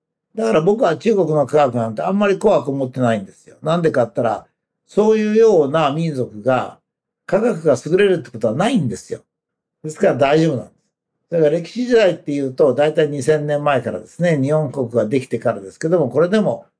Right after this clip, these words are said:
それはモンゴルとの戦いを見てもね、それから秀吉時代の日本を見ても、さらに明治維新、日露戦争を見ても、この前の大東亜戦争を見ても、それからその後の高度成長期を見ても、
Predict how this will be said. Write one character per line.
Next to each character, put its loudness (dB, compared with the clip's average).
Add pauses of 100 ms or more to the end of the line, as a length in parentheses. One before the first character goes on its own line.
(440)
そ -4
れ 4
は 2
モ -2
ン -6
ゴ -2
ル -6
と -4
の -4
戦 0
い 2
を 0
見 0
て 2
も -8
ね、 -8 (460)
そ -4
れ 2
か 0
ら 0 (100)
秀 2
吉 -6
時 -6
代 2
の -2
日 -2
本 0
を -2
見 -2
て 0
も、 -8 (480)
さ 0
ら 4
に 2
明 0
治 -4
維 -2
新、 -2
日 -2
露 2
戦 2
争 2
を 2
見 0
て 2
も、 -8 (320)
こ -6
の 2
前 2
の 2
大 2
東 4
亜 -2
戦 0
争 -2
を -2
見 -4
て 0
も、 -4 (480)
そ -4
れ -2
か 4
ら 4
そ 0
の -2
後 0
の 0
高 2
度 -2
成 -4
長 -4
期 -12
を -8
見 -8
て 0
も、 -4